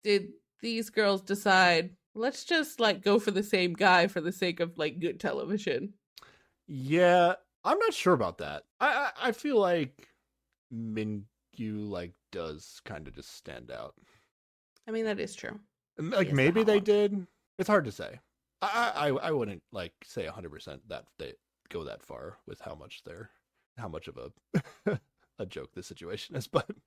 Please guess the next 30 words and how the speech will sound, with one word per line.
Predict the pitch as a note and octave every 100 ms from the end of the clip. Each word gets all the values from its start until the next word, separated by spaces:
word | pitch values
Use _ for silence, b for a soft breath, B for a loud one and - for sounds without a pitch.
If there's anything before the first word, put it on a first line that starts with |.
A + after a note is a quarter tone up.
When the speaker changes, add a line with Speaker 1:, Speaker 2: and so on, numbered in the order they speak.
| -
Speaker 1:
<laughs> | - - -
Speaker 2:
I, | - F4+ -
I | D#4 B3 A#3+
think, | C4+
I | F3+ F3
think | E3
they | A#2
both | F#2 E2+ -
wanted | D#2+ D#2 D2
to | -
go | D2+ A#1+ F#2
to | -
Paradise | - C2+ B1+ - - _
with | - -
Mingyu. | D#4
Speaker 1:
Okay. | C#4+ C#3 G#2+ _ b b -
Speaker 2:
What | A3
is | E4
a | F#3
joke, | C3 A2+ G#2
though, | G#2+ F#2 D#2+ D#2+
is | F#2+ -
that | F#2 E2 D2 _ _
there's | - A#2+
three | - B3+ F3+
dudes | G#2+ A2 B2+ C3
choosing | - B2 A2+
between | G2+ - F2+
two | - F#2
women | D#2 C2 A#1+ A2